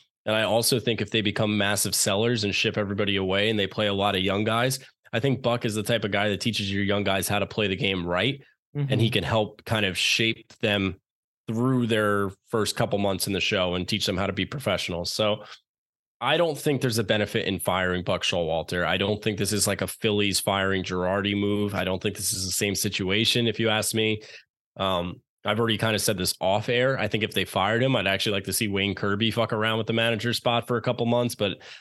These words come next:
Speaker 1: honestly, I still don't think that's something that's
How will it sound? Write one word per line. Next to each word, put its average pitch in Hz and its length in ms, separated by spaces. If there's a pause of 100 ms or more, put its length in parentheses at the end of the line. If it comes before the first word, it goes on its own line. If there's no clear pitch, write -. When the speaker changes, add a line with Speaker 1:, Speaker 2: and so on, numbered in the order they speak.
Speaker 1:
honestly, 110 420
I 98 80
still 113 240
don't 104 200
think 98 160
that's 92 200
something 95 400
that's 92 500